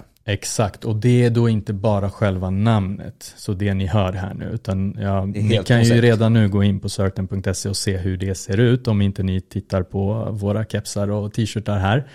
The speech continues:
Speaker 1: Men hela, he-, hela liksom konceptet och hela hur det visuellt ser ut, så är det som en stämpel.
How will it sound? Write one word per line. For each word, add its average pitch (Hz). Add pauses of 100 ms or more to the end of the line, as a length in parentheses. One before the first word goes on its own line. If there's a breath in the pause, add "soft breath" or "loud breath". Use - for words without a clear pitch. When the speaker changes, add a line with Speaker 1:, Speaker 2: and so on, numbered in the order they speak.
(320 loud breath)
Speaker 1:
Men 113
hela, 117
he-, 113
hela 113
liksom 104
konceptet 110
och 98
hela 98
hur 98
det 98
visuellt 95
ser 101
ut, 110
så -
är 104
det 98
som 92
en 92
stämpel. -